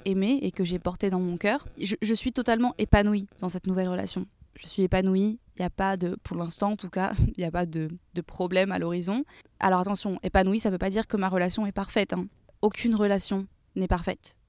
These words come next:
Même mes parents qui sont fous amoureux après trente ans de relation, euh, ils ont eu leur moment, voilà, et ils ont encore leur moment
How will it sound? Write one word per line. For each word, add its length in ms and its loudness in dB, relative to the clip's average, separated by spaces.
Même 220 2
mes 100 2
parents 320 2
qui 100 -4
sont 220 -4
fous 180 2
amoureux 360 6
après 340 2
trente 240 0
ans 80 6
de 60 4
relation, 480 4
euh, 340 4
ils 280 2
ont 80 6
eu 180 2
leur 180 2
moment, 400 4
voilà, 420 0
et 100 -2
ils 140 0
ont 60 2
encore 260 2
leur 140 0
moment 420 2